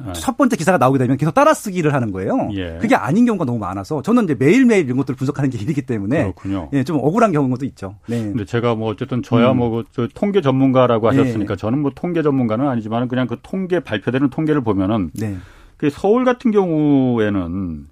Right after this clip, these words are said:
Speaker 1: 그러니까 최고가로 신고가 됐다가 이게 계약이 취소되는 경우가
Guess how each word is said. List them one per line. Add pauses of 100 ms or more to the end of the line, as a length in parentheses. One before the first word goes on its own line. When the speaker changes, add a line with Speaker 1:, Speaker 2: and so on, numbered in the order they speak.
(420)
Speaker 1:
그러니까
최고가로
신고가
됐다가 (300)
이게
계약이
취소되는
경우가